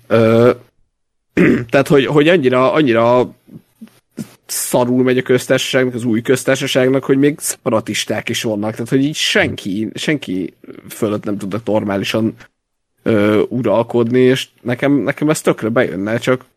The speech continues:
igen, lehet, meg kellett volna írni a karaktert, és nem ennyi, hogy ő azért gonosz, meg azért csinált ezt, mert ő egy szeparatista, kész.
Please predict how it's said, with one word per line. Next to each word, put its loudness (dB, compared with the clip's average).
igen, -2
lehet, 0
meg 0
kellett -4
volna 0
írni 2
a -2
karaktert, 0
és -4
nem -2
ennyi, -4
hogy -6
ő 2
azért 0
gonosz, 2
meg -2
azért 2
csinált -2
ezt, -4
mert 0
ő 4
egy -12
szeparatista, -6
kész. -4